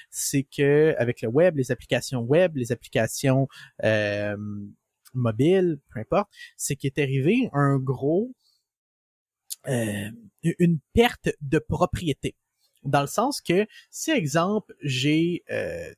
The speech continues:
une carte, euh, une carte physique qui dit qu'à chaque café, j'ai un café, la carte physique, elle est physiquement à moi. Je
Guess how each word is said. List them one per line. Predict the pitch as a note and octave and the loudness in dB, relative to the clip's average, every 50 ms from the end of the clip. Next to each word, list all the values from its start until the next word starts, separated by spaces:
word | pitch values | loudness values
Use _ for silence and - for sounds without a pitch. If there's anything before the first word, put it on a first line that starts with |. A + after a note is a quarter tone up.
| _ _ _ | _ _ _
une | D#3 D3+ C#3+ C#3 | -6 -6 -6 -6
carte, | - - - F3 F3+ F3+ - - _ _ - | -4 -2 0 0 0 0 -4 -10 _ _ -2
euh, | D3+ C3+ C3 B2+ B2+ B2 B2 A#2+ A#2+ A#2+ A#2+ - | 0 2 2 2 2 2 2 2 2 2 0 0
une | C#3+ C#3+ C#3 | 0 -2 0
carte | - - G3 F#3+ - - | 0 0 0 0 -2 -6
physique | - - - F#3 D#3 C#3 D3 E3+ G#3 - _ _ - _ - - - - _ _ | -8 -4 -2 0 0 2 2 0 0 0 _ _ -20 _ -20 -20 -20 -20 _ _
qui | - - D#3 | -8 -6 -4
dit | B2+ C3+ F#3 A3 - | -2 0 0 0 2
qu'à | - F3 D3 | 2 0 0
chaque | - - - - - - | 0 0 -2 -2 -4 -2
café, | - - F#3+ - - - - E3 F3 F#3 - _ _ _ _ _ _ _ _ _ _ | 0 0 0 0 -2 -2 0 0 0 0 -4 _ _ _ _ _ _ _ _ _ _
j'ai | - C3+ B2 D3 | -10 -4 0 0
un | C3+ | 0
café, | C#3 - D3 C3+ - - G3+ A#3+ - - - - - - | 2 0 -2 -2 0 0 -2 -2 -2 -6 -18 -10 -2 0
la | E3 D#3+ | 0 0
carte | - - A3 - - | 0 -2 -4 -4 -2
physique, | - - D3+ C3+ F3+ B3 - - | 0 0 0 2 0 -2 -2 0
elle | D#3 C#3+ | 0 0
est | C3+ | -2
physiquement | - - F3+ D#3+ E3 - - E3 F3 G3+ - - | -2 -4 -4 -4 -4 -2 0 2 2 2 2 4
à | D#3 D3 | 2 2
moi. | C#3+ C#3 C#3 C3+ C#3 C3+ C3+ C3 | 4 4 4 4 6 4 4 2
Je | - - - | 0 -4 -10